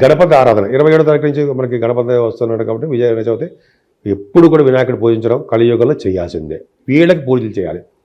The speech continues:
సో ఈ ఏకాష్టం మొత్తం కూడా మనకి అమ్మవారి యొక్క ప్రభావం ఉంది కాబట్టి లక్ష్మీ అమ్మవారు, స్థిర లక్ష్మిగా మన ఇంట్లో ఉండాలంటే ఫస్ట్ చేయవలసిన కలువ పూలు, కలువ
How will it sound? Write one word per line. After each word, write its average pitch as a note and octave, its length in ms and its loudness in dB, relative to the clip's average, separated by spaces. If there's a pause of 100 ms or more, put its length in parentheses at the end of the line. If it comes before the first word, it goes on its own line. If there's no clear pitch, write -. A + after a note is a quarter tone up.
(420)
సో - 120 0
ఈ E3 100 6
ఏకాష్టం F3+ 400 2
మొత్తం C#3 220 0
కూడా C#3 100 4 (280)
మనకి D3+ 280 2
అమ్మవారి D#3+ 300 2
యొక్క D#3+ 120 0
ప్రభావం A#2 440 2
ఉంది A#2 180 -4
కాబట్టి G#2 280 -2 (680)
లక్ష్మీ A3+ 300 2
అమ్మవారు, A#2+ 380 4
స్థిర E3 160 2
లక్ష్మిగా F#3+ 340 2
మన D3 120 -2
ఇంట్లో C3 280 0
ఉండాలంటే A#2+ 360 0 (1200)
ఫస్ట్ - 360 -2
చేయవలసిన F#3 320 2
కలువ D#3+ 200 8
పూలు, G#2+ 220 4 (520)
కలువ D#3 180 6